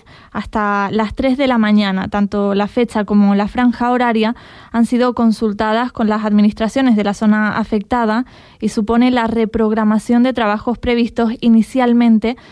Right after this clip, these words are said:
para el pasado treinta de octubre. Y continuamos desde el Cabildo de Fuerteventura, que traslada que se están reforzando los servicios y recursos destinados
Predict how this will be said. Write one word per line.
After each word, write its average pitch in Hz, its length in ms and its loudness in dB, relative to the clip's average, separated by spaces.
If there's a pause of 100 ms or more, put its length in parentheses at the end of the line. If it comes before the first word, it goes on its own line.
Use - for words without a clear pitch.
(220)
para 208 220 0
el 202 140 0
pasado 233 500 0
treinta 226 480 2
de 202 80 0
octubre. 190 500 -6 (1200)
Y 247 260 2
continuamos 247 760 0
desde 254 280 0
el 226 100 -2
Cabildo 247 580 0
de 240 120 0
Fuerteventura, 247 840 0
que 247 180 -2
traslada 262 540 0
que 269 120 -2
se 240 120 -2
están 294 300 -4
reforzando 269 600 -2
los 240 120 0
servicios 233 580 0
y 240 120 2
recursos 247 720 -2
destinados 226 600 0